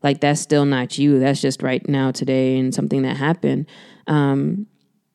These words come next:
and so for me, the conversation goes that way, where it's like, all right, well, how do you check where your identity is? And then how do you keep it in a, a space where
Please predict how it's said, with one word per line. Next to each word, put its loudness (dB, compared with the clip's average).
and 4
so 4
for 0
me, 4
the 2
conversation 0
goes 0
that 2
way, 2
where 2
it's -4
like, -2
all 0
right, 2
well, 0
how 0
do 0
you 0
check -2
where 2
your 2
identity 0
is? 0
And 2
then 0
how -2
do 0
you 0
keep -2
it 2
in 2
a, 0
a 0
space 0
where 0